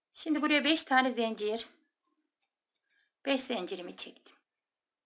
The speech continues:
Dönüyorum bu şekilde düz yüzüne. İki defa doladım tığımı. Bu yapmış olduğum sekiz zincirli yuvanın içine bir, iki, iki,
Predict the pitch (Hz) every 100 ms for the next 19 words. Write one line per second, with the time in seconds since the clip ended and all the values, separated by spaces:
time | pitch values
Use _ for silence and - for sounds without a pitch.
0 | _ _ _ _ - 247 262 285 240 202
1 | 233 _ _ _ _ - - 233 - -
2 | - 196 196 214 190 170 151 151 170 220
3 | _ _ _ _ _ _ _ _ _ _
4 | _ _ _ _ _ _ _ - 240 269
5 | 247 247 226 190 185 190 233 262 247 247
6 | 247 233 240 247 247 _ _ _ _ _
7 | _ _ 262 254 254 285 277 240 - 190
8 | 190 208 202 277 240 220 202 196 180 190
9 | 226 220 196 - 208 - 214 202 202 196
10 | _ - 214 - - _ _ _ _ _
11 | _ _ _ _ _ _ _ 185 - 190
12 | 180 185 190 _ _ _ _ _ _ _
13 | _ _ _ - 202 - 196 185 185 190